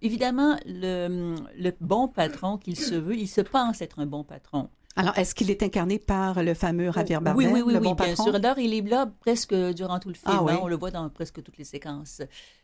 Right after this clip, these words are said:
Speaker 1: Et, euh, la structure du film, en fait, c'est que c'est pendant une semaine. Donc, c'est un jour à la fois et les problèmes vont s'accumuler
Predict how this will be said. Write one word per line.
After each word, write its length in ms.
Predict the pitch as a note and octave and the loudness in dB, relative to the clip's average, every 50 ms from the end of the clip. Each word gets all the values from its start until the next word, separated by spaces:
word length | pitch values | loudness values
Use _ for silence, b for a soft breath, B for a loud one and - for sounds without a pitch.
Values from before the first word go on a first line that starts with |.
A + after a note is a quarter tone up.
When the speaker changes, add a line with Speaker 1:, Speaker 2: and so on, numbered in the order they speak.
| B _ | B _
Speaker 1:
Et, 400 | - A#3 A#3+ B3+ B3+ B3 B3 G#3+ | 2 2 4 4 4 4 4 4
euh, 100 | G3+ G3+ F#3 F#3 F#3+ - - - _ _ _ _ - - | 4 4 2 0 -4 -6 -10 -16 _ _ _ _ -4 2
la 100 | G#3 G#3 | 2 2
structure 380 | G3 - C#4+ - - - G#4 E4 | 4 4 0 0 2 2 4 4
du 80 | G#3+ F3 | 4 0
film, 260 | - - C#4+ F4 C4+ | -4 -6 -6 -4 -4
en 140 | F3+ F3 D#3+ | -4 -4 -6
fait, 220 | - - A#3+ D4 | -4 -2 -2 -2
c'est 240 | - - - G3 F#3 | -4 -8 -10 -10 -12
que 360 | - - A3 A3 A#3 B3+ C#4+ D4+ - _ _ _ _ _ _ _ _ _ - | -2 0 2 2 2 0 -2 -4 -10 _ _ _ _ _ _ _ _ _ -12
c'est 220 | F#3+ - G#3+ G3+ | -4 -2 -2 -2
pendant 300 | G3+ - F#3+ F#3+ G3 G3+ - - | 0 2 2 2 2 0 0 0
une 120 | A#3 A3 | 0 0
semaine. 600 | - - G#3 F#3 F3 D#3+ D3+ D3 C3+ - - - _ _ _ | 0 -2 -6 -6 -8 -10 -10 -12 -12 -12 -14 -18 _ _ _
Donc, 160 | - D3+ D3 | -14 -14 -14
c'est 180 | - - - - _ | -14 -18 -18 -8 _
un 180 | A3 A3+ A3 | 0 0 0
jour 220 | G#3 F#3+ A3 A3 G3+ | 0 0 -2 -2 -2
à 80 | F#3 | -4
la 140 | E3+ D#3+ D#3 | -6 -8 -12
fois 360 | - - _ - G3 G3+ A3+ A#3+ b b b b b _ | -12 -14 _ -8 -8 -8 -8 -10 b b b b b _
et 120 | - A#3 A3+ | 4 6 6
les 100 | G#3+ G#3+ | 6 4
problèmes 440 | G#3 - G3 F#3 F#3 G#3 A3+ A#3 | 2 2 0 2 2 2 0 0
vont 120 | G#3+ F#3+ F#3 | 0 -2 -4
s'accumuler 840 | - - E3+ - - - E3+ E3 E3 E3 E3 F#3+ G3 G#3 G#3+ A3 A#3 | -6 -8 -10 -10 -10 -10 -10 -8 -8 -6 -6 -6 -6 -6 -8 -10 -12